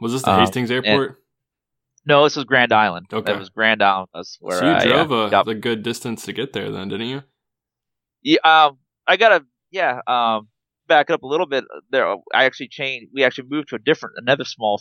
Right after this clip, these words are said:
Speaker 2: farm town in between Grand Island and Hastings. So
Speaker 1: Okay.
Speaker 2: we, I grew up in Trumbull, uh, but then eventually we moved to a town called Wood River,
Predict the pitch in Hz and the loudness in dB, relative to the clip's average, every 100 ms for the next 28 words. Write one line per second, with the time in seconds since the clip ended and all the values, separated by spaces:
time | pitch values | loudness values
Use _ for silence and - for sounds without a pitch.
0 | - 107 104 107 98 101 - - 123 117 | 0 0 2 0 0 -2 -4 -6 -6 -8
1 | - 117 107 101 104 101 92 92 98 - | -8 -8 2 2 4 2 0 -6 -6 -10
2 | 85 113 104 101 117 110 98 139 170 - | -4 -4 -2 -4 -6 -2 -2 2 0 0
3 | 120 - 143 147 160 - _ _ _ _ | -12 0 0 4 0 0 _ _ _ _
4 | _ - 120 117 117 120 131 123 120 120 | _ 0 2 2 0 -2 -2 -2 -4 -6
5 | 113 117 113 95 120 110 104 95 98 104 | -6 -6 -6 -2 0 0 -2 -4 -6 -8
6 | 101 104 87 | -2 -2 -2